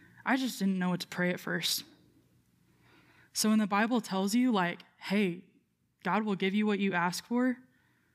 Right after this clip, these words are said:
be open to the fact that God might change what you want, because that's the point. The point is that we grow in Christ likeness and that we learn how to live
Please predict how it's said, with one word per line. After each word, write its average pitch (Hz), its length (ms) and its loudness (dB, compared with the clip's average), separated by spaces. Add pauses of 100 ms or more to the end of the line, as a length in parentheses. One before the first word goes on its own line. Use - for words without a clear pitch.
(260)
be 233 240 2
open 190 380 2
to 247 120 -6
the 262 100 0
fact 277 380 0
that 196 220 -4
God 247 260 0
might 285 240 2
change 214 420 2
what 185 160 -10
you 180 160 -2
want, 160 380 -4 (1600)
because 202 340 0
that's 190 300 0
the 175 120 -8
point. - 540 -2 (680)
The 196 80 -6
point 233 400 2
is 190 140 -4
that 202 120 0
we 208 140 0
grow 196 260 2
in 208 100 4
Christ 190 360 0
likeness 185 580 -2 (180)
and 196 160 2
that 196 140 2
we 202 160 2
learn 196 600 2
how 202 220 0
to 202 120 0
live 185 640 0